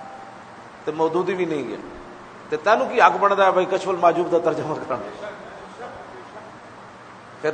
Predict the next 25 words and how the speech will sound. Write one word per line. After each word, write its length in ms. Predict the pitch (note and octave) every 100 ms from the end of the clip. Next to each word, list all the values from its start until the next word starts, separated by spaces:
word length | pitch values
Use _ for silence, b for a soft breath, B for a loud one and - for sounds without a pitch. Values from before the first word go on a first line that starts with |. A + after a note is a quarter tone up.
| D3+
انہاں 200 | F#3+ G3+
چونکہ 180 | G3+ G3
ویکھیا 380 | F#3 G#3+ G#3+ G#3
بھئی 180 | G#3 F#3+
سنیاں 340 | D#3+ F#3+ G3
دی 200 | F#3 E3+
داتا 320 | D#3 D#3 D#3+
صاحب 220 | E3+ E3+ D#3+
مرکز 360 | E3 E3 F3+ D#3+
ہن، 120 | D3+
تے 60 | D3+
انہاں 160 | D#3 D3+
پھر 120 | D3+
مودودی، 420 | D3 D#3 E3+ E3
اے-، 180 | E3+ F3+ F#3
انہیں 140 | A3
بھی 80 | A3
ترجمہ 380 | G#3 D#3+ E3 D#3
کیتا 240 | C#3+ C#3 B2
ہے 60 |
اس 100 | A2+
دا، 100 | - - - - -
میاں 200 | C#3 D#3 D#3
طفیل 260 | C3+ C#3
نے۔ 160 | C3+ A2